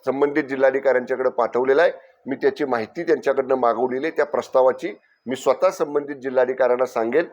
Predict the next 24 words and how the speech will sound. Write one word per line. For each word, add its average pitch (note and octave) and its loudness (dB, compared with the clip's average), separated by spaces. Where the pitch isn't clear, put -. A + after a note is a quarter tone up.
जर F3+ 6
त्याच्यामध्ये E3 2
रिपीटेडली G3 0
गुन्हा E3+ 2
करणारे D#3 0
लोक C#3 -2
सापडले C3+ 0
असतील D3+ 0
तर - -8
पोलीस D#3+ -4
नियमामध्ये E3 4
जी F3+ -6
तडीपारीची D3 2
तरतूद C3+ -2
आहे F#3 2
ती - -18
सुद्धा - 0
आपण D3+ 0
करणार B2+ 0
आहोत. D3 4
जे C#3+ 2
रिसॉर्ट्स D#3 4
आहेत, D3+ 4
जे D3 -2